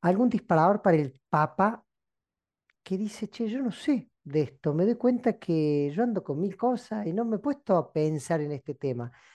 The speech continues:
Entonces, mañana cuando vaya en el auto, yo ando al cole, recomendación hacer algún tipo de preguntas.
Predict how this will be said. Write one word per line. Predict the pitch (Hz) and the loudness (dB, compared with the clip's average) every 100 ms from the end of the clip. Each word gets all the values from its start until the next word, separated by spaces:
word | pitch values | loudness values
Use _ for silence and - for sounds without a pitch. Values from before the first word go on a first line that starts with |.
| _ - | _ -4
Entonces, | 175 233 214 175 | 0 2 4 6
mañana | 208 240 254 240 | 6 6 4 4
cuando | 190 196 | 4 4
vaya | 196 | 4
en | 202 | 4
el | 208 | 4
auto, | 208 202 | 2 0
yo | 175 190 | -2 0
ando | 185 | 0
al | 180 175 | -2 -2
cole, | 196 190 180 _ _ _ _ _ _ _ - | -4 -2 -4 _ _ _ _ _ _ _ -8
recomendación | 165 160 170 175 156 208 | -6 -4 -2 -2 0 0
hacer | 165 180 | 0 0
algún | 165 175 | -2 -6
tipo | 160 156 | -4 -6
de | |
preguntas. | - 143 214 220 190 - 180 160 - | -2 -2 -2 -4 -6 -2 -2 -2 -8